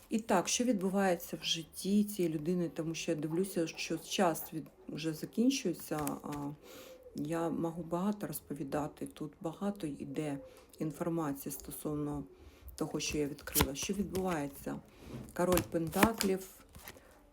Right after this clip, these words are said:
паж мечів, сімірка жезлів,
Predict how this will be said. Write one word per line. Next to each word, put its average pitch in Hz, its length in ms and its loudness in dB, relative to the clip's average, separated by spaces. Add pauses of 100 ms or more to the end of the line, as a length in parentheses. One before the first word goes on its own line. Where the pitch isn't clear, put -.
(120)
паж 175 360 6
мечів, 190 560 2 (1500)
сімірка 156 480 0
жезлів, 180 560 2